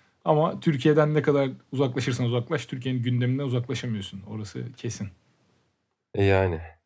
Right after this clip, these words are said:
Speaker 2: yani. Ama mesela na-, nasıl bir şey onu merak ederdim. İsterdim yani. Şunu istiyorum ya. Bir seçim yurt dışı sandığında oy kullanıp sonra on gün sonra mesela. Sonucu on gün sonra alıyorum falan. Enteresan.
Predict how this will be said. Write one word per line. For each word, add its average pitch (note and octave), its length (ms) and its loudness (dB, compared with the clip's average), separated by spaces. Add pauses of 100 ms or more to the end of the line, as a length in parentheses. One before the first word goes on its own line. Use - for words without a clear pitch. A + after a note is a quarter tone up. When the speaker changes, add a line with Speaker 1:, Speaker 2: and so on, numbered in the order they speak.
Speaker 2:
yani. E2+ 300 0 (160)
Ama A#2 180 8
mesela C#3 340 6
na-, B2+ 500 8
nasıl D#3+ 280 4
bir A#2 40 -4
şey C3 200 2
onu C3+ 360 2 (160)
merak B2 400 6
ederdim. A#2 440 2
İsterdim A2+ 500 4
yani. F#2+ 160 4
Şunu D#3 240 0
istiyorum A2 480 0
ya. G#2 160 2
Bir A#2 60 -4
seçim A#2+ 480 -4
yurt A#2+ 220 -6
dışı A2 260 -6
sandığında A2 560 2
oy A2+ 200 6
kullanıp G#2 480 0 (340)
sonra G#2+ 320 4
on A#2+ 420 10
gün G#2+ 100 10
sonra G2 340 6
mesela. F2+ 260 2
Sonucu D3 420 6
on G3+ 160 12
gün G3 120 4
sonra F3+ 340 8
alıyorum A#2 300 10
falan. G#2+ 320 4 (100)
Enteresan. A2+ 560 2